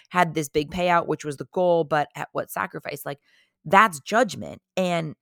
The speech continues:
that is, I'm, s-, if I am thinking that and saying that, that is to try to make myself feel better for my decision by kind of, you know, knocking her down a little bit, which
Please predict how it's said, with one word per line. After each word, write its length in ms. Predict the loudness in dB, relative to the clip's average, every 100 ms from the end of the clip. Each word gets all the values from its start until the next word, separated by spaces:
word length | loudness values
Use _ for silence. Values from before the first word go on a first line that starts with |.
| _ -6
that 480 | -2 0 2 0 -2
is, 360 | -2 0 -4 -6
I'm, 180 | -4 -4
s-, 280 | -6 -10 -14 _ 0
if 240 | 0 2
I 140 | 0 0
am 300 | 0 -4 -6
thinking 340 | -6 -6 -4
that 160 | -4 -4
and 100 | -4
saying 200 | -4 -2
that, 180 | -4 0
that 220 | 2 2
is 100 | 0
to 100 | -6
try 160 | -2 0
to 100 | 0
make 160 | -2
myself 760 | -4 -4 2 2 2 0 0 -2
feel 220 | 0 2 2
better 340 | 0 0 0
for 140 | -2
my 300 | -2 0 0
decision 520 | -2 -2 -2 0 -4 -6 -16 -18 -2
by 140 | -2
kind 240 | -2 -2 -2
of, 80 | -4 _ -12 -4
you 140 | 0
know, 420 | 2 4 2 0 -6 _ _ _
knocking 400 | 6 6 6 0
her 180 | 0 0
down 340 | 0 2 2 0
a 100 | -2
little 220 | -2 -2
bit, 280 | -6 -8 -6
which 360 | 2 2 0